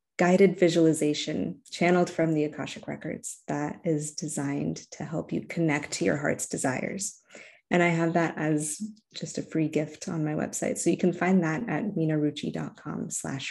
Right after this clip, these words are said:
free. So that's, like, a fun place to dip your toes into Akashic <laughs> goodness, <laughs> the magic.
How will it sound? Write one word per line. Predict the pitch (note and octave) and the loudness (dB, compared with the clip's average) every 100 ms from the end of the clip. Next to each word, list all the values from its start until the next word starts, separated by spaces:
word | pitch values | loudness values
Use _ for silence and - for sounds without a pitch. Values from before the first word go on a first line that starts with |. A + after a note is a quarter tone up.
| - | -4
free. | - - F#3+ G#3 _ _ - - _ | -2 0 -2 -6 _ _ -20 -20 _
So | - E3 | 0 2
that's, | E3 - | 4 2
like, | - G3+ - | 2 2 2
a | F#3 | -2
fun | - F#3 F3 E3+ D#3+ | 2 4 6 6 2
place | - E3 D#3+ D#3 | 2 2 2 -2
to | - D3+ | -6 0
dip | F3 E3+ | 0 2
your | E3 | 2
toes | E3 D#3+ D3+ D#3 | 4 4 4 2
into | D#3 D#3+ | -2 -2
Akashic | - - C#3 - - - - A3+ G#3+ A#3 G#3+ | -4 -2 -6 -4 -4 -2 6 8 10 6 0
<laughs> | _ _ - - D#3 | _ _ -20 -8 2
goodness, | E3+ E3 D3+ F#3+ - - | 4 4 2 -2 -2 -4
<laughs> | - - | -4 6
the | C#4 A#3+ G#3 E3+ - | 8 10 8 4 2
magic. | D#3+ D3 C#3 C3+ - - | 2 2 2 0 -2 -4